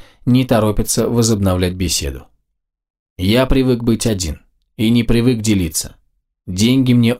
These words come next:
очень нужны, иначе бы я вообще не ввязался в эту историю с Дракенбольтом. Поэтому если мы будем действовать вместе,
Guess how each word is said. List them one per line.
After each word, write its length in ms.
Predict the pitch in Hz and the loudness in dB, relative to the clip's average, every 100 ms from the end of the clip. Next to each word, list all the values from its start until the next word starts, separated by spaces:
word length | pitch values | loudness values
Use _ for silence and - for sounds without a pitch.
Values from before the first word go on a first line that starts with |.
| _ | _
очень 420 | 117 110 - 110 | -2 0 -2 -2
нужны, 480 | 98 98 90 78 73 - _ _ _ _ _ | 0 0 0 -4 -8 -12 _ _ _ _ _
иначе 360 | 110 117 107 | -2 0 0
бы 80 | 113 | 2
я 160 | 113 117 | 2 2
вообще 440 | 123 120 - 127 | 2 0 0 0
не 140 | 101 95 | 2 0
ввязался 560 | 92 98 104 110 - | 0 0 2 0 0
в 40 | 98 | 0
эту 200 | 92 98 | 0 -2
историю 400 | - 120 110 95 | 0 0 0 0
с 20 | |
Дракенбольтом. 720 | 98 92 92 85 71 64 - _ _ _ _ _ _ | -2 -2 -2 -2 -4 -8 -14 _ _ _ _ _ _
Поэтому 320 | - 101 107 | -4 0 2
если 320 | 120 131 - 117 | 2 2 0 0
мы 160 | 117 | 2
будем 320 | 120 127 107 | 2 2 0
действовать 500 | 107 120 110 104 101 | 2 2 2 0 0
вместе, 600 | 101 110 147 139 - 80 | 2 2 2 0 -6 -12